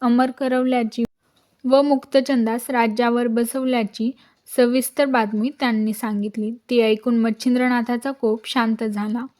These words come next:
मग हल्ली येथील राज्यकारभार कोणाच्या अनुसंधानाने चालत आहे म्हणून ग्रामस्थांना विचारल्यावर मैनावतीच्या मार्फत तो चालतो असे सांगून लोकांनी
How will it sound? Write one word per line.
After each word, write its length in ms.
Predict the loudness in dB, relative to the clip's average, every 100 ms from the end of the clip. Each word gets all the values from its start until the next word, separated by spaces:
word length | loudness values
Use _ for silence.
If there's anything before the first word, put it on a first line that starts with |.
| _ _ _ _ 0
मग 180 | 2 2
हल्ली 280 | 0 0
येथील 380 | -2 -4 -4 -2
राज्यकारभार 760 | 0 0 0 0 0 0 0 -2
कोणाच्या 580 | -2 0 0 0 -2 -2
अनुसंधानाने 920 | 0 0 0 0 0 2 2 0 -2
चालत 420 | -2 -2 -2 -2
आहे 240 | -2 0
म्हणून 380 | 2 2 2 2
ग्रामस्थांना 640 | 2 0 0 -2 -2 0 0
विचारल्यावर 640 | 0 -2 -2 0 -2 -2
मैनावतीच्या 760 | -2 0 0 0 0 -2 -4 -2
मार्फत 560 | 0 -2 -2 -6 -4
तो 100 | -4
चालतो 560 | 0 0 0 -2 -4 -4
असे 260 | -6 -4 -4
सांगून 380 | -2 -2 -2 -2
लोकांनी 480 | -2 -2 -2 -2